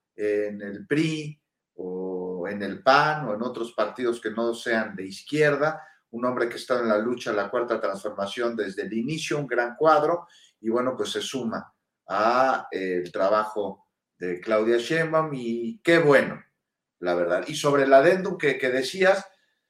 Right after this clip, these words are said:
pues, eh, lo sabemos que el ejército lo supo todo, ¿no? Y no después, sino durante la desaparición de los jóvenes.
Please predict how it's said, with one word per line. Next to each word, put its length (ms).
pues, 240
eh, 380
lo 240
sabemos 540
que 100
el 80
ejército 500
lo 120
supo 360
todo, 360
¿no? 320
Y 140
no 280
después, 440
sino 220
durante 400
la 300
desaparición 840
de 80
los 180
jóvenes. 560